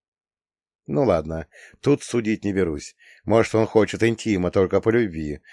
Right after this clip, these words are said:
может, только после свадьбы, а может, ему просто никто не даёт.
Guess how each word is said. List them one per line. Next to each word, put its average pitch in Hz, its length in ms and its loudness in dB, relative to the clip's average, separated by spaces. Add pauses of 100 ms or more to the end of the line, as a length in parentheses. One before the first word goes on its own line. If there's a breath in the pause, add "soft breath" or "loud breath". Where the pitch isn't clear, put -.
(240 loud breath)
может, 147 360 4
только 135 380 4
после 92 280 -2
свадьбы, 95 640 2 (300 loud breath)
а 156 100 4
может, 165 300 6
ему 139 180 4
просто 135 400 4
никто 98 240 0
не 95 80 0
даёт. 80 380 -2